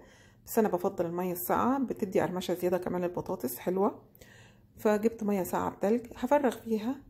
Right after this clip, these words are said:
باكو بيكنج باودر، وهدوب البيكنج باودر في الميه، هقلبه الاول. انت هتلاحظ ان هو كلكع، متقلقيش خالص، بيدوب بسرعه، بس هو كلكع لان الميه ساقعه.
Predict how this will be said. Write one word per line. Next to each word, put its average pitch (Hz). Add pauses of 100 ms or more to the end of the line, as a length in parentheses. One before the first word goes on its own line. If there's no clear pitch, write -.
باكو 220 (220)
بيكنج 226
باودر، 165 (920)
وهدوب 240
البيكنج 220
باودر 202
في 220
الميه، 190
هقلبه 185
الاول. 190 (240)
انت 208
هتلاحظ 196
ان 185
هو 185
كلكع، 202 (440)
متقلقيش 185
خالص، 202 (160)
بيدوب 180
بسرعه، 185
بس 202
هو 202
كلكع 190
لان 180
الميه 185
ساقعه. 226